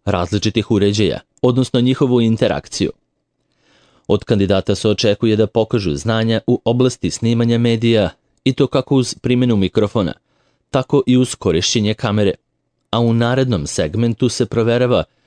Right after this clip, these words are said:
koliko je kandidat upoznat sa dobijanjem podataka od senzora. Očekuje se da može da odredi dostupnost senzora, odnosno da doda senzor request u app manifest.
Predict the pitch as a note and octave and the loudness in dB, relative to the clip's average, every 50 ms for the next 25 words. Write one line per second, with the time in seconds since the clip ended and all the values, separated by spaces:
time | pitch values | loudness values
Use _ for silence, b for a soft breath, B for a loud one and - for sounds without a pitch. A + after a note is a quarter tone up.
0 | _ _ _ - - G2+ F2 F#2+ G#2 - D3+ C3+ C3+ - - C#3+ A#2 G#2+ A#2+ C3 | _ _ _ -4 0 0 2 0 0 0 0 0 0 0 0 0 0 2 2 2
1 | C#3 - - F#2 D2+ - F#2 G#2 A2 A#2+ A#2+ A2+ - - - - - B2 A2+ A2 | 0 0 0 -2 -2 0 -2 0 0 0 -2 -2 -4 -8 -14 -8 -2 0 0 0
2 | - A#2+ G2+ A2+ G#2 G2+ A#2 A#2+ B2 B2 B2+ A#2+ F#2+ F2+ F2 - G#2+ F2 D#2+ C#2 | 0 -2 -2 -2 -2 0 0 0 0 2 2 0 0 0 0 0 0 0 0 -2
3 | - - - G2+ - - A2 - - A2 A#2 A#2+ - - - G#2+ F2 E2 F#2 F#2 | -4 -4 -6 -4 -2 -2 -4 -2 0 -2 -2 -2 -2 -6 -4 -2 -2 -2 -2 -2
4 | G2 F#2+ F2 D#2 - - _ _ _ _ _ _ _ _ _ _ _ _ _ _ | -2 -2 -2 -2 -4 -6 _ _ _ _ _ _ _ _ _ _ _ _ _ _
5 | _ _ _ _ _ _ _ _ _ _ _ _ - A#2 A2+ - - G#2+ G2+ - | _ _ _ _ _ _ _ _ _ _ _ _ -2 -2 0 2 2 0 2 2
6 | B2 A2+ G#2+ G#2 - A#2 G#2+ A2 G#2 G#2+ G#2 A2 - A2+ G2+ G#2+ G#2 G#2 A2 A2 | 2 2 2 2 0 0 0 0 2 0 0 0 0 0 0 2 2 2 2 0
7 | G#2+ G2+ G#2 G2+ A2 G2 G2 G2+ F2+ E2+ - - - A2 - - A2+ A2 - - | 0 0 0 0 -2 -2 0 0 -2 -2 -2 -2 -6 -4 -4 -4 -6 -6 -4 -2
8 | - A2 G#2+ G#2+ G#2+ A2+ A#2 G#2 - - - _ _ _ _ - A2+ A#2+ A#2+ B2 | -2 0 0 0 0 0 0 0 0 -2 -6 _ _ _ _ 0 0 2 0 -2
9 | A#2 - - B2 - - A2+ G#2 B2 A#2+ A2+ G2+ D3+ C#3 C#3+ - A2+ A#2 A2 - | -2 0 -2 -2 -2 0 0 0 0 2 2 0 -2 -2 0 0 0 0 0 -2
10 | - - - C3+ A#2+ A#2 A#2 A#2 A#2+ A2+ - - A2 G#2+ G2+ F#2 - - A#2 A#2+ | -4 -4 -2 -2 0 0 0 0 0 0 0 2 0 0 0 -2 -2 -2 0 0
11 | A#2+ A#2 - - _ _ _ _ _ _ - A2+ A#2 A2+ A2 G#2+ - _ _ - | 0 0 -4 -8 _ _ _ _ _ _ -2 0 2 2 2 2 0 _ _ -4
12 | A#2 - B2+ - - - - - - - A2+ A2+ A#2 A2+ G2 E2 D2+ - - - | -2 -2 -2 -4 -6 -8 -8 -8 -6 -6 -4 -2 0 0 -2 -2 -4 -4 -4 -4
13 | - - - - _ _ | -6 -6 -10 -18 _ _